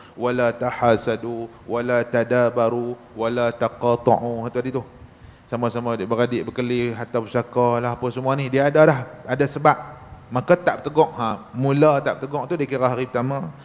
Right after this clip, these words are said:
hari kedua, hari ketiga. Jumpa pula rumah kenduri. Kau ni pergi kok timur, kau ni pergi kok barat. Ha, hak tu nama dia an yahjura akhahu.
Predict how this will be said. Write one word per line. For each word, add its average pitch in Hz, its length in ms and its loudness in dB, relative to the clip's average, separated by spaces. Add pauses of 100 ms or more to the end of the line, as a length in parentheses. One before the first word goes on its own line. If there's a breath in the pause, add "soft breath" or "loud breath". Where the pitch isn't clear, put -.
(200 loud breath)
hari 123 160 -8
kedua, 143 400 -6 (160)
hari - 80 -8
ketiga. 104 400 -14 (2250)
Jumpa 175 320 8 (160)
pula 185 160 2
rumah 190 160 -2
kenduri. 190 400 -2 (560)
Kau 127 160 2
ni 139 160 -4
pergi 135 160 -4
kok 127 160 -4
timur, 170 400 -4
kau 123 80 -2
ni 123 160 -6
pergi 117 160 -8
kok 104 80 -8
barat. 110 320 -6
Ha, 113 160 -10
hak 123 240 -10
tu 131 80 -8
nama 123 240 -6
dia 139 160 -4
an 120 160 -10
yahjura 107 560 -6
akhahu. 98 480 -8